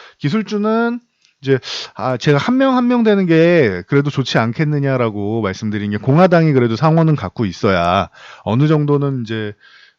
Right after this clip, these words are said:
어, 견제를 한다라고 말씀드렸죠. 이 견제라는 게, 어, 안 좋은 의미의 견제가 아니라 이제 너무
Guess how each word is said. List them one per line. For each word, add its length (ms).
어, 260
견제를 540
한다라고 520
말씀드렸죠. 720
이 160
견제라는 640
게, 300
어, 160
안 200
좋은 260
의미의 300
견제가 400
아니라 380
이제 140
너무 800